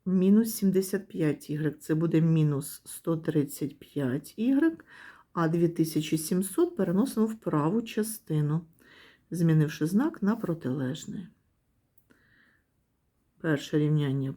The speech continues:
переписали. І тепер поділимо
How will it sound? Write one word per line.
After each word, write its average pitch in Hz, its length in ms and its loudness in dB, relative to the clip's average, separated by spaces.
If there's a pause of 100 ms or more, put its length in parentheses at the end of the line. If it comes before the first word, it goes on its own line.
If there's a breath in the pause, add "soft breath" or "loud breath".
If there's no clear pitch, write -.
переписали. 143 1080 -2 (560 loud breath)
І 392 120 6
тепер 233 460 4
поділимо 233 960 2